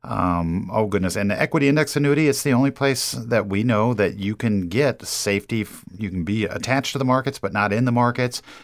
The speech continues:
meaning you can, you can participate in the gains, but not have to worry about the losses. And don't know anything else out there that, that can accomplish that other than being really, really good at market timing and just getting in and out of the market. But even the pros can't do that. So don't try that at home.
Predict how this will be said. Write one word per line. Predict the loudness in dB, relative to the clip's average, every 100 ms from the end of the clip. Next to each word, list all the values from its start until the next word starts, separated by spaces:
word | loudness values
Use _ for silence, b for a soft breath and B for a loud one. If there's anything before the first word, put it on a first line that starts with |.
| b -20 -16 -6
meaning | 0 2 4 2
you | 0
can, | 0 0 0
you | -2
can | -6 -6
participate | -4 -4 0 2
in | 2
the | 0
gains, | 0 2 2 2 0 -2
but | -2 0
not | 0
have | 0 -2
to | -2
worry | -2 0
about | -2 -2
the | -2
losses. | -2 -2 -4 -6 -4
And | -4 0
don't | -2 0
know | 0 2
anything | 0 0 0 -2 b b b b -20 -6
else | 2 2 2 -2
out | 0 0 0
there | -2 0
that, | 0 -2 0
that | -2 -2
can | -4 -2
accomplish | 0 -2 -2 -4
that | -4 0
other | 2 2
than | 2 0 -2 b b b
being | -2 0 0 0
really, | 2 4 4
really | 4 4 4
good | 4 2
at | 2
market | 2 0 0 -4
timing | -2 0 0 -2
and | -2 -2 -2
just | -2 -2
getting | -2 0
in | 0
and | 0
out | -2 -2
of |
the | -2
market. | -2 -2 -6 -6
But | -4 -4 -2
even | -2 0 0
the | 0
pros | 2 2 0
can't | -2 -4 -4
do | -8
that. | -8 -12 -14
So | -8 -4
don't | -4 -4
try | -4 -2
that | -4
at | -6
home. | -10 -12